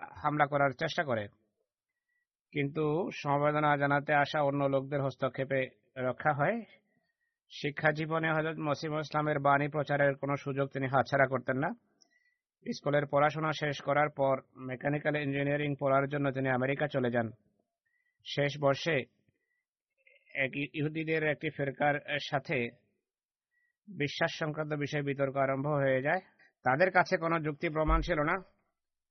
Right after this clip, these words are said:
তারা, অর্থাৎ বিরোধী শ্রেণী, গিয়ে প্রিন্সিপালকে বলে যে, "একে কলেজ থেকে বহিষ্কার করুন, নতুবা আমরা তার উপর এমন অপবাদ আরোপ করব যে সে পড়ালেখা শেষ করতে পারবে না।"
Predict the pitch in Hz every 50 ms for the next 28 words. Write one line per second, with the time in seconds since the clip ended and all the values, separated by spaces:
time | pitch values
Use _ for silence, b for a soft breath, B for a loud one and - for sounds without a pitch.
0 | _ _ _ _ _ _ _ _ _ _ _ _ _ - 143 143 156 165 151 147
1 | 156 160 - - - - 147 127 151 151 139 139 143 143 143 165 180 175 - 175
2 | 160 151 160 156 156 156 143 - - 151 151 147 147 - 143 139 151 160 156 147
3 | 160 151 139 139 - 165 170 165 160 165 160 147 139 139 147 143 143 151 143 143
4 | 131 156 160 151 151 143 147 147 143 - 175 156 156 147 131 135 143 151 - -
5 | 160 147 151 156 165 190 233 240 _ _ _ _ _ _ _ _ _ _ _ _
6 | _ _ - 135 139 147 170 175 180 170 151 135 135 - - _ _ _ _ _
7 | _ _ _ _ _ _ _ _ _ _ 131 131 139 156 147 147 147 147 151 143
8 | 151 147 143 147 151 175 180 170 160 147 160 151 156 151 151 147 143 139 135 139
9 | - 147 143 147 147 143 147 147 - - 147 135 143 139 - - - 139 135 143
10 | 143 - 156 143 - 151 143 - - 135 135 147 135 131 131 131 127 127 147 185